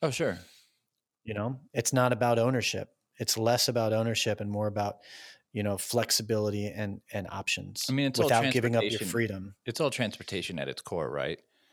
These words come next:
Speaker 1: So
Speaker 2: Mm-hmm.
Speaker 1: i-, i-, it's just a matter of trying to make the money where you can make the money. That's all. You just gotta pivot a little bit.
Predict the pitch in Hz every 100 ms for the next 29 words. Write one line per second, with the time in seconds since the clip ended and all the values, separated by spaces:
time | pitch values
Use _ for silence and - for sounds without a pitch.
0 | _ _ _ - 95 92 82 - 143 -
1 | 113 95 110 71 98 - 107 - 95 95
2 | 92 90 82 - - 101 98 95 - 92
3 | 90 90 87 _ - 98 90 107 117 117
4 | 156 156 73 - - 98 - 107 113 117
5 | 117 110 127 113 95 87 85 - 57